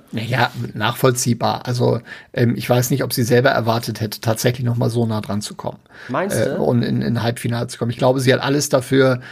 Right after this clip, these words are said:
Speaker 1: ähm, sie hat alles dafür, dafür investiert. Aber die, die, die Tatsache, dass es dann tatsächlich das Halbfinale war, ähm, das, glaube ich, schmerzt fast noch mehr als, als eine zweite oder dritte Runde. Da hättest du dann relativ deutlich gewusst, okay, der Abstand ist da.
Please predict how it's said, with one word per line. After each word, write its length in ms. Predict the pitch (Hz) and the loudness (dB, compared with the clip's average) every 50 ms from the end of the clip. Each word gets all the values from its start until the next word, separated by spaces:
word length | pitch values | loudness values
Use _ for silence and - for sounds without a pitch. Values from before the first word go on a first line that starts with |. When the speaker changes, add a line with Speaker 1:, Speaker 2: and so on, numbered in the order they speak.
| - - - _ - | -18 -20 -20 _ -2
Speaker 1:
ähm, 680 | - 120 120 117 113 110 110 110 110 110 117 120 - - - - - - - | 2 4 4 4 4 2 0 0 -2 -2 -2 -4 -6 -8 -10 -10 -8 -6 -6
sie 180 | 120 123 127 | -2 2 2
hat 160 | 120 117 - - | 2 2 0 0
alles 260 | 127 127 123 - - | 0 0 0 0 0
dafür, 460 | 135 117 123 - - 123 123 120 117 | 0 0 0 0 2 2 2 2 2
dafür 320 | 113 120 - - 127 131 | -2 -4 -4 0 -2 -2
investiert. 520 | 127 135 120 117 117 - - - 139 160 - | 0 0 -2 -2 -2 -2 0 2 2 2 4
Aber 120 | 143 131 | 2 2
die, 280 | 120 113 135 120 127 120 | 2 0 -2 -4 -2 -2
die, 140 | 123 120 113 | -2 -4 -4
die 220 | 120 - 127 120 | -4 -4 -4 -2
Tatsache, 420 | - - 135 123 - 143 131 127 | 2 2 2 2 2 0 0 2
dass 160 | 123 131 127 123 | 2 0 -2 -4
es 80 | - | -4
dann 160 | - 127 120 | -2 -4 -2
tatsächlich 360 | 123 - 127 123 - 127 117 - | 0 -2 -2 -2 0 -2 -2 -2
das 120 | 120 - | -2 -2
Halbfinale 580 | 123 120 123 - - 156 147 139 135 139 123 120 | -2 -2 -2 -2 -4 -2 0 0 0 0 0 2
war, 300 | 127 123 131 131 131 - - - - - - _ _ - | 2 2 2 2 0 -4 -12 -18 -20 -20 -20 _ _ 2
ähm, 680 | 117 120 120 117 110 110 110 110 113 110 117 120 - - - | 4 4 4 4 2 0 -2 -4 -4 -4 -4 -6 -6 -8 -6
das, 200 | - 117 120 - | -6 -6 -6 0
glaube 220 | - 131 123 120 131 | 2 2 4 4 2
ich, 80 | 127 | 0
schmerzt 460 | - - 131 123 120 117 - - - | -2 -2 0 0 0 0 -2 -4 -2
fast 260 | - 123 120 123 - - | 0 0 0 0 -2 -4
noch 140 | 127 117 | -4 -2
mehr 260 | 113 123 123 123 - - | 0 2 2 4 2 2
als, 300 | 123 120 107 - - - | 0 0 -2 -2 -4 -4
als 200 | - 117 - - | -4 -6 -4 -4
eine 100 | 123 120 | -6 -4
zweite 320 | - - 123 117 120 135 | 0 0 2 2 2 2
oder 120 | 123 120 117 | 0 0 0
dritte 240 | - - 123 127 123 | 0 -2 -2 0 2
Runde. 260 | 107 120 120 120 120 | 2 4 4 4 2
Da 80 | 107 107 | 0 0
hättest 280 | 117 117 113 117 - | -2 -2 -2 -2 -2
du 40 | 131 | 0
dann 100 | 120 117 | 0 0
relativ 300 | 117 117 120 120 - - - | 0 0 0 -2 -4 -4 -2
deutlich 300 | 139 127 123 123 123 - | -2 -2 -2 -2 -6 -4
gewusst, 360 | - 120 117 127 120 - - | -2 0 2 0 0 -2 -8
okay, 260 | - - - - - | -10 -6 -6 -6 -4
der 200 | - - - - | -4 -6 -6 -6
Abstand 340 | 113 - - - 101 - 170 | -8 -8 -4 -4 -6 -6 -6
ist 200 | 147 - - - | -8 -8 -4 0
da. 280 | 117 127 156 190 208 | 0 2 2 0 -2